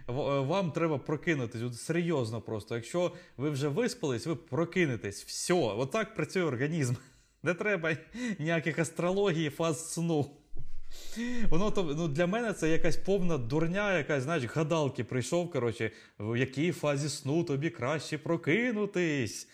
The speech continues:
Позолоті ручку. <laughs> І такий Тім Кук, коротше, давай, позолоті, позолоті, давай.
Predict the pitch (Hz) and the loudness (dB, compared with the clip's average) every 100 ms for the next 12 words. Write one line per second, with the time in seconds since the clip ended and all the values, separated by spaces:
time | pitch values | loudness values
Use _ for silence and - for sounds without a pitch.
0 | - - - - 156 - 131 127 170 170 | -20 -20 -20 -20 -14 -2 0 4 4 2
1 | 190 214 202 269 247 - 190 151 640 - | 2 4 4 2 0 2 4 4 2 -6
2 | - - - - - - - 185 190 143 | -18 -20 -20 -20 -20 -18 -16 -10 -4 0
3 | 143 131 143 147 139 123 156 139 - 117 | 2 0 0 0 0 0 -2 -2 -2 -4
4 | - 104 98 110 139 123 92 117 113 135 | -4 -6 -6 -4 0 -2 -2 -4 -4 -4
5 | 135 120 104 101 117 - 87 80 104 - | -6 -10 -14 -10 -10 -10 -14 -18 -16 -12